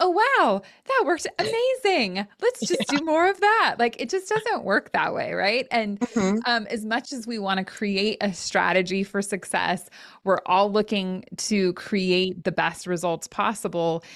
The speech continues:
Speaker 1: There is learning that needs to happen. And, you know,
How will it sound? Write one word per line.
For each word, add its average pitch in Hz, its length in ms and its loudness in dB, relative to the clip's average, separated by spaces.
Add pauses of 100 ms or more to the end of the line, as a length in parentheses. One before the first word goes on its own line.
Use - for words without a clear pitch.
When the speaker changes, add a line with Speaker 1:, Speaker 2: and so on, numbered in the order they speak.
(220)
Speaker 1:
There 247 340 2
is 247 240 -2
learning 220 360 2
that 196 160 -4
needs 180 280 -4
to 180 80 -4
happen. 170 840 -2
And, 175 480 0 (300)
you 233 60 2
know, 220 120 2